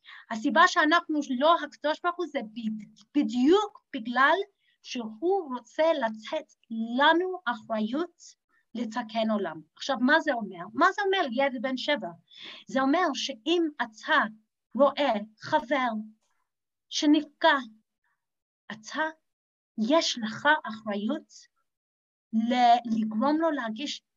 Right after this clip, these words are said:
קצת יותר טוב. יש לך אחריות לרפא את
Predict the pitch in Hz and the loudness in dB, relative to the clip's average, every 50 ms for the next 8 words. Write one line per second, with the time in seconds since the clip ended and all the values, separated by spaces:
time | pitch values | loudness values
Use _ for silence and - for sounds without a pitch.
0 | _ _ - _ - 277 262 - 254 262 214 220 226 208 214 214 - 180 165 165 | _ _ -16 _ -4 -4 -4 -4 -6 -10 -10 -8 -8 -8 -8 -8 -10 -12 -12 -12
1 | - _ _ _ _ _ - - - - - 220 214 214 311 339 330 - - 330 | -14 _ _ _ _ _ -20 -20 -18 -8 -4 -2 2 4 4 4 4 2 0 -2
2 | 294 - - - 330 339 - 370 - 226 - - 254 240 220 254 320 370 359 _ | -2 -2 2 6 6 6 6 4 -2 -4 -4 -6 -6 -4 -2 0 -2 -2 -4 _
3 | - - - _ - 220 240 269 269 262 262 220 - - 320 349 381 381 - _ | -20 -20 -20 _ -6 0 2 4 4 4 2 -2 -4 -4 -4 -2 -4 -4 -8 _
4 | - 269 | -10 -10